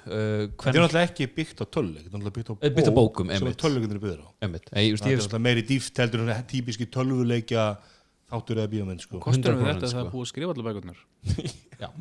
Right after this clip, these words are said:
Speaker 2: Og einmitt líka með þetta er það að, hérna, þeir sem hafa lesið bækurnar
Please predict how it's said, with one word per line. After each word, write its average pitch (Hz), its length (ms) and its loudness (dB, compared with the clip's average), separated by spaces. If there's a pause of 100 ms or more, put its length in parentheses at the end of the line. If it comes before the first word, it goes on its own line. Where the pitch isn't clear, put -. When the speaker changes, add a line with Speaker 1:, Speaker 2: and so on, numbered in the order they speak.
(680)
Speaker 2:
Og 107 300 0 (100)
einmitt 113 240 0
líka 123 240 2
með 120 140 2
þetta 117 100 -2
er 110 80 -4
það 110 180 0
að, 98 220 0
hérna, 107 240 -4
þeir 117 160 0
sem 117 140 0
hafa 110 100 -2
lesið 127 340 -4
bækurnar 151 500 -6